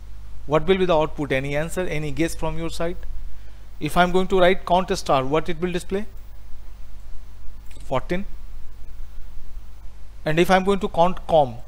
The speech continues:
then what it will display? And we are having count one. Enter this.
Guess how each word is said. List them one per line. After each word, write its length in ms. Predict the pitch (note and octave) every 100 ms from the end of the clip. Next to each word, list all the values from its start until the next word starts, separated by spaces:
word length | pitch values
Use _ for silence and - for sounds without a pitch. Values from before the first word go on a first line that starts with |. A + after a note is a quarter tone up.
| - -
then 220 | C3 E3
what 180 | D#3+ D#3+
it 120 | D#3+
will 100 | E3
display? 360 | D#3+ - F3 F3+ - - - - - - - - - - - - - - - - - - - -
And 180 | D#3 D3+
we 80 | F#3
are 40 |
having 200 | F3+ F#3
count 260 | F#3+ F#3+ F#3
one. 300 | B2+ C#3 C3 - - - - - - -
Enter 260 | D3 D#3
this. 380 | E3 E3 - -